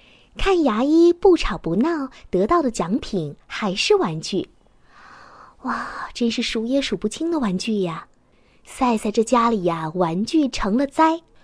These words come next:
小朋友们，你们有没有光着脚踩到过玩具或者是尖尖的棋子呢？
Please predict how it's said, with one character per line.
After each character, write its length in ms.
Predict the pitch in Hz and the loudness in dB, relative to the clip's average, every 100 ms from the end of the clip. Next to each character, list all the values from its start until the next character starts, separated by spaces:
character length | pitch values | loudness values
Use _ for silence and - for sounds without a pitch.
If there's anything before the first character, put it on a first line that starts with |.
| _ - | _ -8
小 180 | 262 214 | -4 2
朋 140 | 214 | 2
友 120 | 226 | 2
们， 220 | 214 202 214 _ _ | 2 -2 -6 _ _
你 100 | 226 | 2
们 140 | 226 349 | 4 4
有 160 | 277 | 2
没 140 | 240 277 | 2 0
有 180 | 240 190 | 0 0
光 240 | 349 381 | 0 2
着 100 | 381 | 2
脚 340 | - 147 160 - - - | 0 -8 -10 -12 -18 -12
踩 240 | - 160 | -8 -6
到 220 | 208 226 | -4 -4
过 340 | 220 240 202 190 | 0 2 2 0
玩 200 | 180 165 | -2 -4
具 300 | 208 339 285 - - | -2 0 0 -4 -2
或 160 | - | 2
者 140 | 370 240 | 4 4
是 100 | 269 | 2
尖 260 | - 349 | 0 0
尖 180 | 359 359 | 2 2
的 100 | 320 | 0
棋 280 | - - 262 | -4 -2 0
子 220 | - 196 147 | 0 -4 -6
呢？ 200 | 185 | -6